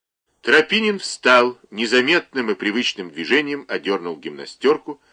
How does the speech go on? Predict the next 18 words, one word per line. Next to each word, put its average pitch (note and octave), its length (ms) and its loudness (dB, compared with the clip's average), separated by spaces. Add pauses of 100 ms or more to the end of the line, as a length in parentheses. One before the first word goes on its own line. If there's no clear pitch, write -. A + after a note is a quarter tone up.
(320)
потемневшими G#2 840 -2
глазами, A#2+ 760 -2
не F2 180 -12
мигая, A#2 520 -4
следил E2+ 420 -12
за D#2 160 -14
Тоней. C2 400 -16 (800)
«Сядьте, - 480 -6
Володя», — C#2+ 400 -12
сказала C#2 420 -12
она. C2 180 -20 (500)
Тропинин F#2 460 -10
послушно - 500 -14
сел. - 320 -16 (800)
«Здравствуй, C3+ 560 2
Прокофий», — - 600 -4 (580)
поцеловала F#2+ 600 -2
меня. D#2+ 380 -16